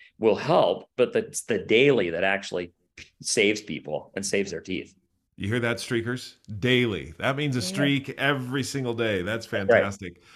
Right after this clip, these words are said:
Speaker 2: So that's what we'll have to set up. So in the streaking app, we'll have to get your office, Mountaintop Periodontics, set up as a group in the streaking app. And then we'll just have a recommended streak of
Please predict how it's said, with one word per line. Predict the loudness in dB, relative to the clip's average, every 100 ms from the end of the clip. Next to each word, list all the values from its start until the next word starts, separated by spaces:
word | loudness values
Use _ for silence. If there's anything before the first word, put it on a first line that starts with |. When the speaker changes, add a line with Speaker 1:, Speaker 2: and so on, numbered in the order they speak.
| -20 -20 _
Speaker 2:
So | -2 2
that's | 4 2
what | 2 2
we'll | 2
have | 0 -2
to | -4
set | -2 -2
up. | -4
So | -4 -2 -2
in | -4 -6 -4
the | -4
streaking | -4 -6 -6 -6 -6
app, | -6 -8 -6
we'll | -4
have | -4
to | -4
get | -4 -4
your | -4 -2 0 0 -2 -4 -10 _ _
office, | 0 0 0 -6
Mountaintop | -2 -2 -2 -2 -2 0
Periodontics, | -4 -2 -4 -4 -6
set | -4 -2
up | -2
as | -6
a | -8
group | -6 -4 -4
in | -4
the | -8
streaking | -8 -8 -8 -8 -6
app. | -6 -8 -10 -8
And | -6
then | -4
we'll | -4
just | -6 -4
have | -4
a | -2
recommended | -2 -2 -4 -4 -4 -6
streak | -8 -4 -4 -4
of | -4 -4 -4